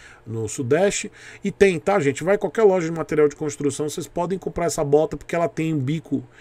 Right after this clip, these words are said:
se não é de ferro, é, é um bico com um P V C, né? Um, um, é bem rígido e protege, tá? É exatamente isso que o Flávio tá falando. E eu, há muitos anos que eu falo sobre isso, tá? Não precisa comprar uma bota caríssima de, de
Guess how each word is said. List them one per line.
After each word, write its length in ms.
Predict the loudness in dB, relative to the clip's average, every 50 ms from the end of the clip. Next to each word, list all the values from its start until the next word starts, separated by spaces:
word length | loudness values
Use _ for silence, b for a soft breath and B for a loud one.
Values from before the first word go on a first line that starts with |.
| B B B B B B -12 -6
se 200 | -2 0 2 2
não 160 | 4 4 2
é 60 | 2
de 120 | 0 0 -2
ferro, 540 | -2 0 2 4 6 6 6 4 4 2
é, 220 | 2 2 2 0 0
é 80 | -2
um 100 | -4 -4
bico 300 | -4 -4 -4 -6 -8 -10
com 420 | -12 -10 -8 -8 -6 -8 -8 -8 -10 -12 -12
um 140 | -10 -10 -10
P 240 | -8 -4 -2 -2 0
V 160 | 0 0 -2
C, 380 | 0 -2 -2 0 0 0 0 0
né? 160 | -2 -2 -2
Um, 140 | -4 -4 -6
um, 420 | -8 -10 -12 -12 -12 -12 -14 -12 -10 -8
é 80 | -8
bem 340 | -4 0 2 2 2 2 2
rígido 560 | 0 0 0 0 0 0 -2 -2 -2 -2 -2 B B B B B B B B
e 80 | -2
protege, 1200 | -2 -2 -2 0 4 6 4 4 4 0 -6 0 2 4 6 6 6 6 4 2 0 -4 -8 -10 -12 _ _ _ -20 -14 _
tá? 240 | -4 -2 -2 -2 -4 -8 _ _ -20 -18 _ 0
É 80 | 2
exatamente 680 | 2 2 4 4 4 4 4 4 2 2 2 0 -4 -6
isso 100 | -6 -6
que 60 | -6
o 40 | -6
Flávio 280 | -4 -4 -4 -4 -4 -6
tá 80 | -8
falando. 400 | -10 -8 -8 -8 -8 -8 -10 -12 B B B B B B B
E 40 |
eu, 160 | 2 2 2 0 0
há 80 | 0
muitos 500 | 2 4 6 6 6 6 6 4 4 6
anos 160 | 6 4 4 2
que 80 | 0
eu 60 | -2
falo 320 | 0 4 4 4 4 4 2
sobre 300 | -2 -4 -2 -2 0 -2
isso, 120 | -2 -2
tá? 160 | -2 -2 -2
Não 120 | -2 -4 -8
precisa 180 | -6 -6 -4
comprar 360 | -4 -4 -4 -2 0 2 2 2
uma 100 | 2 2
bota 320 | 2 2 2 0 -2 -4
caríssima 640 | -2 0 0 2 2 0 0 -2 -2 -2 -2 -2 0
de, 200 | 0 0 0 0
de 280 | -2 -4 -6 -6 -6